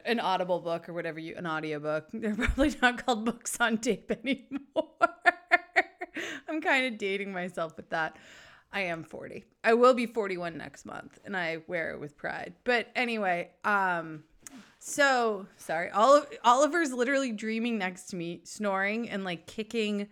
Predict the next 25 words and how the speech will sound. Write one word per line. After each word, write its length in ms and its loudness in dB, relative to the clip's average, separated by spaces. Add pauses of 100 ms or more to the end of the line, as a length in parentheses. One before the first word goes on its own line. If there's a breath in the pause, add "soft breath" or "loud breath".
(420 soft breath)
the 100 -2
carpet. 520 -2 (520 loud breath)
And 240 4
I've 140 2
got 260 0
somebody 400 -2
outside 960 0 (280)
who 280 -6
is 540 -4
leaf 480 -6
blowing. 640 2 (420 loud breath)
And 280 0
so 340 2
if 140 -8
there's 240 -2
a 60 -6
lot 340 0
of 120 -4
external 500 -6
noise, 460 -6 (100)
I 280 -4 (280)
deeply 360 -8
apologize. 720 -10
But 120 -2
anyway, 300 -8